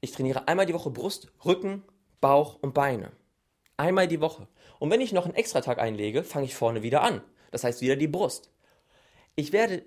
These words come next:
mein Training seltenst mischen. Und warum? Weil ich in jeder einzelnen Muskelgruppe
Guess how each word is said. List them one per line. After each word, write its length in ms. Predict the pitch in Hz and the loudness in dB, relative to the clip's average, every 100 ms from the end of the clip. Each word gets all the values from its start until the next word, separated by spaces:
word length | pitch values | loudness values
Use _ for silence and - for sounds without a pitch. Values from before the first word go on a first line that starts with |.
| _ | _
mein 200 | 135 127 | 0 2
Training 400 | - 196 170 123 | 2 0 0 -4
seltenst 800 | 123 208 262 262 - 117 - - | 0 4 4 0 -6 -6 -8 -4
mischen. 500 | 127 208 - 139 190 - | 2 4 2 -4 -4 -6
Und 140 | 123 | -2
warum? 340 | 110 143 208 - - - - | 2 4 4 0 -16 -20 -4
Weil 140 | 117 117 | -2 -2
ich 120 | 127 | -2
in 80 | 117 | -4
jeder 300 | 165 247 - | 0 0 -2
einzelnen 360 | 180 - 147 | -4 -4 -2
Muskelgruppe 760 | 147 196 151 - 110 147 190 | 0 -2 -4 -6 -4 -2 -2